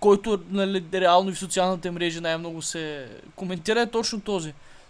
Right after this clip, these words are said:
Ти каза за двата гола на Валенсия, един от Дуспа, един с глава. А,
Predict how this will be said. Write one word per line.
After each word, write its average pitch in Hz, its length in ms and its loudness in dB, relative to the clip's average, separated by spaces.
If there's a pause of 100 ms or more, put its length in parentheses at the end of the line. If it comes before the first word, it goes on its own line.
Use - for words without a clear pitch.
(200)
Ти 180 100 -12
каза 190 260 6
за 165 120 -6
двата 151 280 -6
гола 147 240 -8
на 143 80 -10
Валенсия, 202 520 -4
един 175 240 -4
от 147 120 -10
Дуспа, 160 360 -8
един 151 240 -10
с 143 220 -12
глава. 185 540 -2 (720)
А, 202 960 2